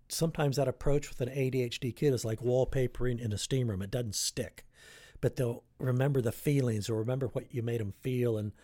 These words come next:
Maya Angelou uses that great quote that people won't,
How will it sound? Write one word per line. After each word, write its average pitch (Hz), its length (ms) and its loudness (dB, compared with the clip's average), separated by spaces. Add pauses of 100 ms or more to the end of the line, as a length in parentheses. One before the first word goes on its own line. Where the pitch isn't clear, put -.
(420)
Maya 127 260 2
Angelou 120 520 0
uses 113 300 0
that 113 160 -4
great 117 260 0
quote 117 420 0 (540)
that 120 280 0 (500)
people 147 260 2
won't, 139 180 0